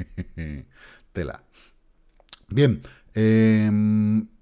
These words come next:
pues bueno, tenemos bastantes beneficios en cuanto a las altcoins. Eh, Matic Bitcoin también por aquí está bastante bien. Vale, justo la zona,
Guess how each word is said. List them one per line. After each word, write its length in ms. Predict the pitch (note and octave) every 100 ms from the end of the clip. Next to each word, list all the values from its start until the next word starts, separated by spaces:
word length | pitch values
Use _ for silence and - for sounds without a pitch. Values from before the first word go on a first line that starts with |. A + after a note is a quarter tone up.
| _ _ _
pues 140 | G2+
bueno, 220 | G#2 B2 B2+
tenemos 400 | G2 G#2+ A2+ F#2+
bastantes 540 | G2 - G#2+ G2 F#2
beneficios 420 | F#2 E2+ D#2+ E2+
en 80 | D2+
cuanto 200 | D#2 D#2
a 20 |
las 160 | D2+ A2
altcoins. 440 | A2 A2+ A#2 A2+
Eh, 280 | - - -
Matic 400 | - D2 - C#2
Bitcoin 600 | D#2 D2 _ - F2+ F#2
también 400 | F2+ C2 C2+ B1+
por 120 | - B1
aquí 140 | B1+
está 180 | C2+ -
bastante 400 | B1+ - - -
bien. 360 | C2+ D#2+ B2+ - _ _ _ _ _ _ _ _ _ _ _ _ _ _ _ _ _ _ _ _
Vale, 320 | - C#2 G#2
justo 380 | - - - C#2
la 120 | A#1+
zona, 340 | - B1+ B1+